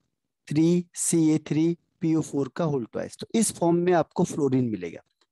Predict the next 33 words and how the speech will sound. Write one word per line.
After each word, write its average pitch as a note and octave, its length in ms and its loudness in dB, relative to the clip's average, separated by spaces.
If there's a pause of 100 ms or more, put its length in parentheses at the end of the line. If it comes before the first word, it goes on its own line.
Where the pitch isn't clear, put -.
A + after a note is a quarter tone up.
(140)
मैंने D3+ 200 2
कहा D3+ 200 2
था E3 140 -2
अभी E3+ 100 2
फ्री F#3+ 280 0
स्टेट F3 340 -2
में F3+ 80 0
नहीं D#3 120 0
मिलता, - 320 -6 (360)
यानी D3 200 -2
अगर E3+ 180 -2
आप E3 180 -4
फ्लोरीन D#3 360 -2
को F3 100 -4
ढूंढोगे D3+ 440 -4
तो E3+ 120 -6
नहीं D#3 120 -2
मिलेगा, G#2+ 340 -8 (760)
क्योंकि E3+ 220 2
हाईली E3 340 4
रिएक्टिव F#3+ 420 4
होगा F#3 200 4 (240)
तो E3 60 -6
किसी F3 260 0
न F#3+ 100 4
किसी E3+ 240 -4
के F3 60 2
साथ F3+ 220 -2 (100)
कंबाइंड D3 420 0
हो B2+ 60 -2
जाएगा, G2 300 -8 (180)
तो - 140 -10
कंबाइंड D#3 420 0